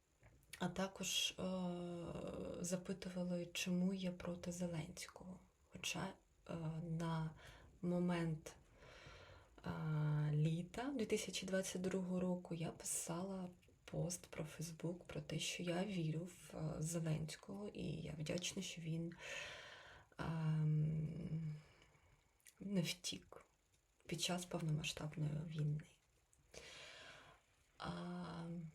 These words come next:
але ви знаєте, я деякий час, коли я виїхала з України, я боялася взагалі говорити. В мене було дуже багато таких,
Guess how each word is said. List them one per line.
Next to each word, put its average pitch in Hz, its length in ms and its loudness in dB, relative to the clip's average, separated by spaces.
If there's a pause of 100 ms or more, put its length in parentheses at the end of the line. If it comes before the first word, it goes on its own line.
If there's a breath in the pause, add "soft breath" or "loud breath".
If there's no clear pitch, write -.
(1700 loud breath)
але 196 300 2
ви 190 120 2
знаєте, 190 800 2 (560)
я 185 380 2 (760)
деякий 180 600 0
час, 180 640 2
коли 175 220 -2
я 170 100 0
виїхала 185 540 2
з 170 80 -4
України, 196 560 -2
я 170 180 0
боялася 180 880 -2 (1080 loud breath)
взагалі 180 420 2
говорити. 180 1040 -2
В 170 40 -2
мене 170 240 0
було 170 280 -4
дуже 170 480 -4 (1700 loud breath)
багато 175 500 -2
таких, - 600 -8